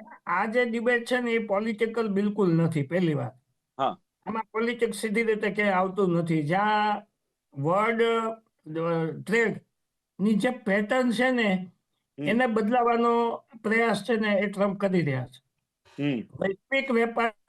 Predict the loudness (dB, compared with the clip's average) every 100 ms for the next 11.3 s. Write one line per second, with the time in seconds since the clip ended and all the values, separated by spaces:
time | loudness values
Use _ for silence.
0 | -6 0 0 2 2 4 4 2 2 2
1 | 2 2 0 0 -2 -2 -2 0 2 2
2 | 2 0 0 -2 0 -2 -2 -2 0 0
3 | 0 0 -2 -6 _ _ _ _ -4 0
4 | 0 0 -2 -2 -2 0 0 0 0 2
5 | 0 0 0 2 2 0 0 2 2 2
6 | 2 2 2 2 -2 -8 _ _ -2 0
7 | 2 0 0 -2 -4 -2 0 2 0 0
8 | 0 2 4 2 -2 _ _ _ -4 0
9 | 0 0 0 2 0 0 0 2 0 0
10 | 0 2 2 0 0 0 0 0 -2 0
11 | -2 -4